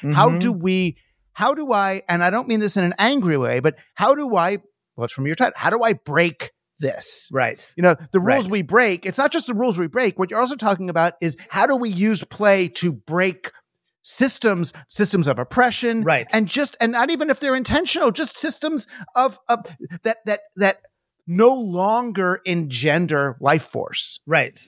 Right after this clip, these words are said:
Speaker 1: Right. So how do we go back? So for me, it was going back to the open theater and the living theater of the sixties and seeing how did they experiment, what were happenings,
Speaker 2: Mm-hmm.
Speaker 1: and doing stuff that to my professors looked, "Oh, wait a minute, he's getting really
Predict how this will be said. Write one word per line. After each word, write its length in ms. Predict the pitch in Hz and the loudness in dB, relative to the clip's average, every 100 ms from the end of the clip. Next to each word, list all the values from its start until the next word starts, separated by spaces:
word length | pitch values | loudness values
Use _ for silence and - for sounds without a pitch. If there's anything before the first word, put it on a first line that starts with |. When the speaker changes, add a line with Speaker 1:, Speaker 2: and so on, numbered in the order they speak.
| - | 2
Speaker 1:
Right. 200 | 180 180 _ | 2 2 _
So 120 | - - _ | -16 -16 _
how 140 | - 180 | -4 -2
do 60 | |
we 120 | 226 233 | 0 -2
go 160 | 240 | -4
back? 320 | 196 220 156 | 0 0 0
So 160 | - 180 | -2 -2
for 120 | 196 | -2
me, 220 | 226 330 | -2 0
it 140 | 277 240 | 0 0
was 140 | 196 | -4
going 240 | 202 190 175 | 0 0 2
back 200 | 170 165 | 0 0
to 80 | 165 | -4
the 140 | 151 | 0
open 300 | 208 214 202 | 2 2 0
theater 320 | 175 190 185 | -2 -2 0
and 100 | 180 | -2
the 60 | 131 | 0
living 280 | 147 185 175 | 0 0 0
theater 200 | 185 165 | 0 0
of 120 | 135 | 0
the 80 | 127 | -2
sixties 680 | - 247 - - 214 196 156 | 0 0 -2 0 2 2 0
and 100 | 143 | -2
seeing 280 | 175 170 | -2 0
how 140 | 151 156 | 2 0
did 120 | 156 | 2
they 100 | 135 | -2
experiment, 680 | 123 - 247 233 220 202 185 | -4 -4 -2 0 0 -2 -2
what 160 | 139 | -6
were 80 | 131 | -6
happenings, 800 | 123 185 202 208 190 190 185 185 | -2 2 2 2 0 0 0 0
Speaker 2:
Mm-hmm. 360 | 160 151 151 170 | 0 0 -2 0
Speaker 1:
and 120 | 202 165 | 0 0
doing 260 | 247 277 | -2 -4
stuff 300 | 214 - 196 | -4 -2 -2
that 160 | 196 190 | -2 -6
to 140 | - | -2
my 180 | 208 196 | 0 0
professors 680 | 196 190 - 190 - 175 143 | 0 -2 2 2 2 -2 2
looked, 360 | 151 170 - - _ _ _ | 6 6 4 -14 _ _ _
"Oh, 160 | 156 147 | 0 0
wait 280 | 123 135 135 | 2 0 0
a 40 | |
minute, 200 | 120 117 | -2 -4
he's 180 | 139 170 | -4 0
getting 300 | 160 135 120 | -2 -2 -2
really 420 | 139 143 120 117 | 2 2 0 -8